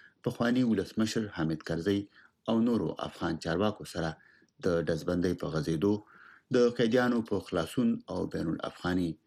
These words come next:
خبرو په زر شروع کېدو خبرې کړي. د افغان ولسمشر مرستیال ویان دوا خان مینه پال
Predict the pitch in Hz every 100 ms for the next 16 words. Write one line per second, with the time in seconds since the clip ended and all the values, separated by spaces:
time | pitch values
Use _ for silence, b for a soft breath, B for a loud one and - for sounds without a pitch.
0 | _ - 101 104 117 110 - 92 82 -
1 | - 107 85 76 - 82 78 90 82 76
2 | - 78 80 76 85 85 - _ _ _
3 | B B B - 131 131 120 - 139 127
4 | 104 - 127 117 120 110 95 - 104 90
5 | 80 95 110 110 B B B - 87 -
6 | - 95 87 80 78 101 104 101